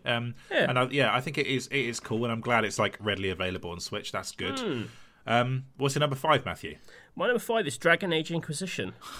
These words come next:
Speaker 1: <laughs> That's also my number five.
Speaker 2: Whoa!
Speaker 1: Yeah, it's a controversial pick for me because I never finished it. But I, I was thinking, of, when I reflect on twenty fourteen of, in games, the, the, the forty hours I did spend playing this,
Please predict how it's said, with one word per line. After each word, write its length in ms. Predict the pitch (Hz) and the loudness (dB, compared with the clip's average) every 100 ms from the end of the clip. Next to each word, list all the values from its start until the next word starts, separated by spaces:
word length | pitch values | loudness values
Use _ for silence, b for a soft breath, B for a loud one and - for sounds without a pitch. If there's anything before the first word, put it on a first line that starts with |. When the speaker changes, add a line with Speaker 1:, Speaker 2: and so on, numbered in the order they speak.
| 196 | 4
Speaker 1:
<laughs> 320 | 139 - - | 4 0 -16
That's 200 | - - | -10 -6
also 260 | 135 - 113 | -2 2 4
my 160 | 120 | 4
number 180 | 120 104 | 2 -2
five. 500 | - 107 - 135 - - | -4 -2 -2 -2 -6 -6
Speaker 2:
Whoa! 640 | 349 349 302 262 170 110 - B 254 285 277 247 233 - | 6 8 10 8 6 4 -4 B -2 0 -2 -4 -8 0
Speaker 1:
Yeah, 320 | 110 131 127 | 6 8 8
it's 120 | 120 | 6
a 20 | |
controversial 540 | - 190 170 180 185 147 | 0 -2 6 6 6 4
pick 200 | 190 196 | 4 2
for 100 | 127 | -2
me 140 | 92 | -4
because 180 | - - | -4 0
I 40 | 131 | 4
never 180 | 151 151 | 4 2
finished 380 | 165 165 135 | 2 2 0
it. 200 | 104 78 - | -2 -2 2
But 80 | 143 | 6
I, 160 | 135 135 - - | 6 2 -4 2
I 40 | |
was 120 | 160 - | 4 4
thinking, 180 | 226 | 0
of, 120 | 196 135 | -2 2
when 120 | 160 | 4
I 60 | 202 | 6
reflect 400 | 190 190 - 160 | 6 4 4 4
on 300 | 131 110 107 B B B | 2 0 -6 B B B
twenty 200 | - 151 | 0 2
fourteen 480 | 135 131 - 139 131 | 4 2 4 2 4
of, 160 | 92 87 | -2 -6
in 160 | - 107 | -6 0
games, 500 | 120 127 92 85 - | 4 4 2 -6 -6
the, 180 | 127 - - | 2 2 2
the, 120 | 143 135 - 120 | 2 2 0 0
the 260 | 135 135 - | 2 2 -4
forty 460 | - - 147 143 151 | -10 -2 0 4 8
hours 280 | 135 131 120 | 8 8 4
I 60 | |
did 220 | 110 107 110 | 2 0 -2
spend 300 | - 135 135 | 0 0 4
playing 260 | 147 147 | 4 4
this, 380 | 156 185 - - | 0 -2 -2 -6